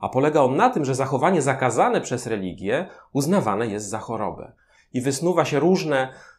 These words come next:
trzeba powiedzieć, pseudodowody, które z punktu widzenia medycznego mają tę chorobowość potwierdzić. Obowiązkiem każdego lekarza jest szacunek do światopoglądu i potrzeb pacjenta.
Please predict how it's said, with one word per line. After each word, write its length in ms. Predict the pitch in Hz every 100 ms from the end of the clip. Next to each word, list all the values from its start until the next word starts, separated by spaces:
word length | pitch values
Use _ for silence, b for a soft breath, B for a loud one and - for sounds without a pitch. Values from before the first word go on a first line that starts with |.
| _
trzeba 220 | - 131 120
powiedzieć, 360 | 131 135 139
pseudodowody, 1000 | - - 208 214 139 110 107 95 90 -
które 240 | - 101 98
z 40 |
punktu 240 | 131 127
widzenia 320 | 123 135 147 123
medycznego 600 | 175 190 196 120 117 127
mają 300 | 117 143 143
tę 220 | 95 107
chorobowość 720 | 107 95 85 80 90 - _ _
potwierdzić. 840 | - - 101 92 - - - _ _ _ -
Obowiązkiem 640 | 107 117 131 226 220 190
każdego 440 | 160 135 175 175
lekarza 720 | 143 127 113 87 82 90 127
jest 300 | 147 135 131
szacunek 640 | - 139 127 175 185 175 120
do 120 | 131
światopoglądu 800 | - 123 123 - 110 135 143 131
i 60 |
potrzeb 420 | 123 117 - 110
pacjenta. 640 | - 98 110 98 82 -